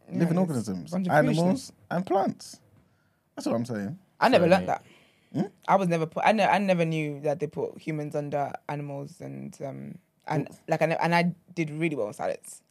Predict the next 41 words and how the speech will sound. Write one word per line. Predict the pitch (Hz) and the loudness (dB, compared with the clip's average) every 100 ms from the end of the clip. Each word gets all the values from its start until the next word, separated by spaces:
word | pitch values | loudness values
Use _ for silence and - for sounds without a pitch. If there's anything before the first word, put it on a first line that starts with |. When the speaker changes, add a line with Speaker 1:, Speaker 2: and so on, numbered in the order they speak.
| 170 196 | 4 4
Speaker 2:
<laughs> | - 202 - 440 | 6 4 6 6
Speaker 1:
So | 185 - - - | 8 6 2 -4
I'm | - 170 | 2 6
not | 202 175 | 6 4
sure | 170 | 0
what | 151 | -4
school | - 220 | -2 4
you | 165 | 6
Speaker 2:
Maybe, | |
Speaker 1:
went | 226 - | 6 2
to. | - | 4
Speaker 2:
maybe | - 175 156 | 6 6 2
they | 135 | 0
changed | - 143 135 120 | 2 2 2 -2
it | - - | -12 0
'cause | 127 | 2
obviously | 123 127 123 | 2 0 0
you're, | 110 120 117 98 | 0 2 2 0
like, | 95 95 | -6 -2
younger | 101 104 127 | 2 2 2
and | 90 | -8
stuff, | - 90 | -8 -2
innit? | |
Speaker 1:
Clearly. | 247 220 170 165 | 4 4 4 -2
Speaker 2:
So | - | -4
maybe | 110 104 98 | -4 -2 4
they | |
Speaker 1:
So | 196 | 4
I | |
think | 233 - | 4 4
Speaker 2:
changed | 208 | 4
Speaker 1:
at | 190 | 6
Speaker 2:
it. | |
Speaker 1:
your | 226 | 4
time, | 247 - 185 160 156 156 - | 4 2 2 4 0 -4 -4
Speaker 2:
Mm. | 113 104 90 - _ 170 | -2 0 -2 -8 _ 2
Speaker 1:
you | 180 | 6
were, | 175 | 8
like, | 151 | 6
the | 160 | 2
first. | - 196 180 175 - - | 2 8 8 6 -8 -16